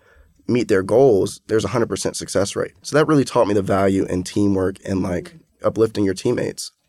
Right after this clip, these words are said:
When I was in Scouts, I was a senior patrol leader of the troop. And so I was in charge of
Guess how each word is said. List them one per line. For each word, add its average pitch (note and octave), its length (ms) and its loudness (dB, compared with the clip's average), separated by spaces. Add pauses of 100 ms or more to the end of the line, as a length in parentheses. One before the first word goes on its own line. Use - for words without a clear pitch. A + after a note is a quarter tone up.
(280)
When G#2 100 0
I A2 40 4
was G2+ 120 2
in F2+ 60 -2
Scouts, A#2+ 420 -2
I D#2+ 80 0
was G#2 120 0
a - 40 -6
senior G2 240 -2
patrol G2 380 0
leader - 200 0
of - 100 -4
the - 60 -12
troop. - 340 -4
And - 100 -6
so G2 320 0 (640)
I A2 140 2
was A2 180 2
in G2 80 -4
charge A#2 540 2
of F2 460 -2